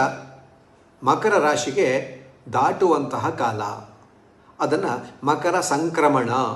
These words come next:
ಎಂಬುದಾಗಿ ಕರೆದಿದ್ದಾರೆ. ಒಟ್ಟು ಹನ್ನೆರಡು ಸಂಕ್ರಮಣ ಆಗತ್ತೆ, ಹನ್ನೆರಡು ರಾಶಿ ಇರೋದರಿಂದ. ಹಾಗಾದ್ರೆ ಎಲ್ಲ ರಾಶಿಗಳಿಗೂ ಸಂಕ್ರಾಂತಿ ಇದೆಯಲ್ಲ ಅಂತ ಕೇಳಿದ್ರೆ, ಹೌದು, ಎಲ್ಲ ರಾಶಿಗೂ ಸಂಕ್ರಾಂತಿ ಇದೆ.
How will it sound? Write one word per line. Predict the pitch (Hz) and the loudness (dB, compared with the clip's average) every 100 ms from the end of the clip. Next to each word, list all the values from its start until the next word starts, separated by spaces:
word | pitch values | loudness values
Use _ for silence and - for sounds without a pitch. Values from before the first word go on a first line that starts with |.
| 107 | -4
ಎಂಬುದಾಗಿ | 160 131 107 107 220 | -2 -2 -4 -6 -6
ಕರೆದಿದ್ದಾರೆ. | 120 110 104 98 - - - - _ _ _ _ _ _ _ _ _ _ _ _ _ _ _ - | -4 -4 -6 -8 -14 -20 -20 -20 _ _ _ _ _ _ _ _ _ _ _ _ _ _ _ 0
ಒಟ್ಟು | 190 214 190 165 | 6 8 8 6
ಹನ್ನೆರಡು | 135 165 190 214 196 | 2 2 6 6 4
ಸಂಕ್ರಮಣ | - 151 165 185 165 | 2 -2 2 4 4
ಆಗತ್ತೆ, | 160 127 139 135 113 101 - - - _ _ _ - | 4 4 0 0 -4 -6 -10 -20 -20 _ _ _ -10
ಹನ್ನೆರಡು | 147 156 151 143 | -4 0 2 2
ರಾಶಿ | 131 147 160 | 0 0 2
ಇರೋದರಿಂದ. | 127 120 117 107 104 113 - - - _ _ _ _ _ _ - | 2 2 0 -4 -8 -10 -14 -20 -20 _ _ _ _ _ _ -6
ಹಾಗಾದ್ರೆ | 196 196 202 | 2 4 6
ಎಲ್ಲ | 151 147 - 147 185 | 4 4 2 2 4
ರಾಶಿಗಳಿಗೂ | 202 196 196 196 202 202 151 - - | 4 4 4 6 8 8 6 0 -6
ಸಂಕ್ರಾಂತಿ | - 170 175 180 175 165 | -6 -4 0 2 2 0
ಇದೆಯಲ್ಲ | 160 165 139 123 104 101 - - - | 2 4 4 2 -2 -6 -14 -20 -10
ಅಂತ | 131 131 | -10 -6
ಕೇಳಿದ್ರೆ, | 123 107 | -8 0
ಹೌದು, | 151 151 110 - | 0 0 -2 -4
ಎಲ್ಲ | - 110 175 | -6 -4 -2
ರಾಶಿಗೂ | 190 170 - 262 170 | -2 -4 -6 -6 -6
ಸಂಕ್ರಾಂತಿ | 170 143 143 160 160 160 | -6 -6 -4 -4 -2 -4
ಇದೆ. | 123 160 - - | 2 2 2 -8